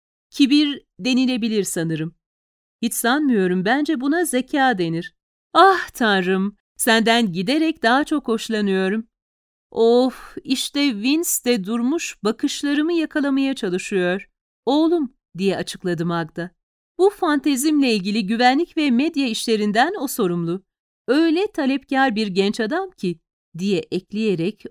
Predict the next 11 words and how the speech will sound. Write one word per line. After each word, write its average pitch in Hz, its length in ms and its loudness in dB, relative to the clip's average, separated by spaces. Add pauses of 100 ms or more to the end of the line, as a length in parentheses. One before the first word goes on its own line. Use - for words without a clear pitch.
(140)
oğluna 254 500 -2
doğru 233 280 -2
el 180 120 -2
salladı. 160 580 -4 (560)
"Bu 330 180 2
özelliğini 262 600 4
kimden 247 320 2
almış 220 420 2
Tanrı 277 360 2
bilir. 175 360 -4 (480)
Tamam, 320 360 4